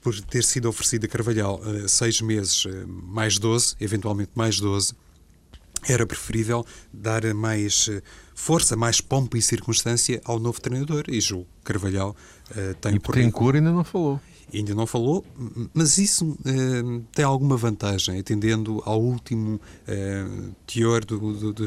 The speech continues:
Speaker 1: do discurso do, do José
Speaker 2: Sim, mas,
Speaker 1: Eduardo Betancourt.
Speaker 2: mas, mas, eh, passa a expressão, eh, faria sentido que viesse a Terreiro vender o peixe, não?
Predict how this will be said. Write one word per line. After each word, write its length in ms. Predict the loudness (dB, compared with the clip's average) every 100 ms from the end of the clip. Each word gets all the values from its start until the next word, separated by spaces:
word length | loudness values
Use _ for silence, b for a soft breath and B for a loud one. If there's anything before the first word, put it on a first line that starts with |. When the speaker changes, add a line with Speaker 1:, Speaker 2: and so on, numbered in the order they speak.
| -4
Speaker 1:
do 160 | -6 0
discurso 520 | 0 0 0 0 0
do, 140 | 0
do 40 | 2
José 140 | 4
Speaker 2:
Sim, 60 | 4
mas, 100 | 4
Speaker 1:
Eduardo 140 | 4 4
Betancourt. 380 | 4 4 4 4
Speaker 2:
mas, 160 | 2
mas, 280 | 2 2 2
eh, 400 | 2 2 2 0 2
passa 220 | 2 2
a 20 |
expressão, 560 | -2 -2 0 2 2 -2 B B B
eh, 140 | -4
faria 520 | -4 0 4 6 6 4
sentido 720 | 4 2 4 4 4 2 -2
que 140 | 0 2
viesse 400 | 4 4 2 0
a 20 |
Terreiro 380 | 0 0 2 4
vender 240 | 4 2
o 60 | 2
peixe, 480 | 0 0 -2 -6 -2
não? 180 | -2